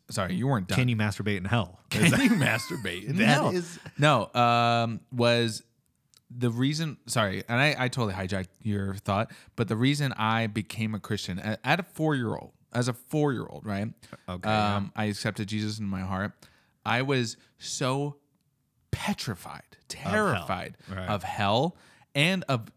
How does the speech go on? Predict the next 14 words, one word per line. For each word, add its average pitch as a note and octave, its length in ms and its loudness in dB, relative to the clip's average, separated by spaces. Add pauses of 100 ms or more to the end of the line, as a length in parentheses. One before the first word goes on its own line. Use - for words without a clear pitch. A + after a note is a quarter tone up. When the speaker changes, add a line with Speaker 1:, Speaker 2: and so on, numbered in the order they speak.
(120)
Speaker 1:
crucifixion, A#2+ 920 -4 (380)
Speaker 2:
Mm. D3 120 2
Speaker 1:
right? A#2+ 320 2
It's C#3 200 0
a G3 60 -2
scary G#2+ 680 0
thing, F#2 420 -6
dude. F#2 180 -6
Speaker 2:
Oh, B2 60 -2
yeah. D3+ 240 -6 (100)
Speaker 1:
Learning B2+ 420 2
that A2+ 320 0 (100)
as G#2+ 260 -2
a, G2+ 80 -4